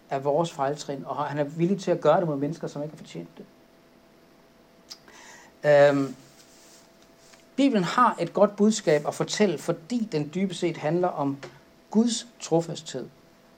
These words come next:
og Guds godhed mod os mennesker, øhm, som fejler og falder, og nogle gange falder dybt. Øhm, det er helt klart, når man læser Bibelen, at, at, at der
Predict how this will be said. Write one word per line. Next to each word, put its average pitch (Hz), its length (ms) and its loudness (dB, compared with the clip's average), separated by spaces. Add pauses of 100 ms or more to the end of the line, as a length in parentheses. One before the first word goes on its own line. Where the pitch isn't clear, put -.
(320)
og 131 120 -6
Guds 185 260 2
godhed 170 540 6 (120)
mod 147 160 0
os 156 280 0
mennesker, 139 460 -4 (720)
øhm, 123 380 -4 (440)
som 123 220 -12
fejler 208 460 4 (320)
og 143 100 -6
falder, 170 340 2 (1080)
og 147 120 -2
nogle 160 240 0
gange 135 220 -2
falder 131 260 -4
dybt. - 420 -18 (1300)
Øhm, 120 420 0
det 160 80 0
er 175 40 4
helt 226 160 4
klart, 190 260 8
når 147 60 2
man 147 140 2
læser 170 260 8
Bibelen, 135 400 -4 (1000)
at, 135 180 -2
at, 135 280 -8
at 131 200 -8
der 139 140 4